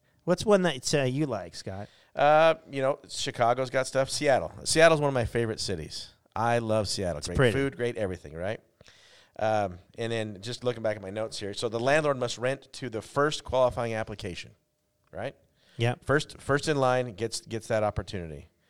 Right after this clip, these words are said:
Speaker 2: Cannot do a criminal background check. To me, as a landlord, that's frightening.
Speaker 1: Yeah, first in line or
Speaker 2: Mm-hmm.
Speaker 1: first in time, I
Speaker 2: Yeah,
Speaker 1: think is what
Speaker 2: first in
Speaker 1: they
Speaker 2: time.
Speaker 1: say. Um, it says, "Okay, go, you can go do your credit, you can go do your stuff,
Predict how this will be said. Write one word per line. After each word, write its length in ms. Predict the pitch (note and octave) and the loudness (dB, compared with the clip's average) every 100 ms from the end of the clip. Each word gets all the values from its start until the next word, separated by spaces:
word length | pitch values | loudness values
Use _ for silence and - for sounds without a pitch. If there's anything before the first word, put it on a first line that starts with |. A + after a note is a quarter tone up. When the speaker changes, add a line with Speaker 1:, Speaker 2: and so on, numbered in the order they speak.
| _ _ | _ _
Speaker 2:
Cannot 380 | - C3+ C3+ C3+ | -2 2 4 2
do 100 | A#2+ | 0
a 60 | A2+ | -2
criminal 280 | A#2 G#2 F2+ | -2 -6 -4
background 360 | E2+ D#2+ D2 | -4 -6 -10
check. 240 | - D#2+ - _ _ _ _ _ _ _ _ _ _ _ _ _ | -14 -16 -20 _ _ _ _ _ _ _ _ _ _ _ _ _
To 120 | - | -2
me, 300 | A2+ A2+ C3+ | 0 0 0
as 240 | - A#2 A2 | 2 0 2
a 120 | G#2 | 0
landlord, 720 | F#2 G2+ A#2+ D3+ D3+ E3+ F#3 F3 _ _ - _ _ _ _ _ _ _ _ _ - | 0 0 2 2 0 0 -2 -8 _ _ -20 _ _ _ _ _ _ _ _ _ 2
that's 260 | A#2 G#2 | 2 2
frightening. 580 | F2+ G#2+ A2+ F2+ C#2+ - - _ | -2 2 2 2 -6 -16 -20 _
Speaker 1:
Yeah, 160 | C#3+ A#2 - | -4 -4 -2
first 400 | - C#3 F3+ A#3 | 4 4 4 0
in 180 | A#3 | -2
line 420 | A3+ D#3 A#2 A#2+ C#3+ | -2 -2 0 -2 -2
or 60 | |
Speaker 2:
Mm-hmm. 100 | A2 | -2
Speaker 1:
first 260 | B2+ E3 - | -2 -2 -2
in 140 | D3 | -4
time, 400 | D3+ C3+ A#2 A2 | -4 -4 -2 -2
I 40 | G#2+ | 0
Speaker 2:
Yeah, 100 | B2+ | 0
Speaker 1:
think 120 | G2+ | 0
is 100 | G#2+ | -2
what 60 | A#2 | -4
Speaker 2:
first 120 | G#2+ | -2
in 60 | |
Speaker 1:
they 60 | G#2+ | -2
Speaker 2:
time. 100 | G#2 | -2
Speaker 1:
say. 280 | F#2+ G2+ C3 - - - - - _ _ _ | -2 -4 -8 -12 -20 -20 -20 -20 _ _ _
Um, 380 | C#3 C3+ B2+ B2 - _ _ | 0 2 0 -4 -18 _ _
it 140 | C3+ | -6
says, 400 | - D3+ C3+ B2 - | 0 2 2 0 -6
"Okay, 200 | D#3+ D3+ | -4 -2
go, 140 | C3 C#3+ | -2 -2
you 120 | C3+ | -2
can 140 | E3+ G3 | -2 0
go 140 | E3 | 0
do 100 | C#3+ | 0
your 240 | D#3 C3+ A2 | -2 -2 -4
credit, 500 | - C3 C3 B2+ A#2+ | -2 0 0 -2 -6
you 60 | |
can 80 | C#3+ | -4
go 100 | C3+ | -2
do 80 | B2 | -2
your 160 | A#2+ G#2+ | -4 -4
stuff, 280 | - C3 | -4 -4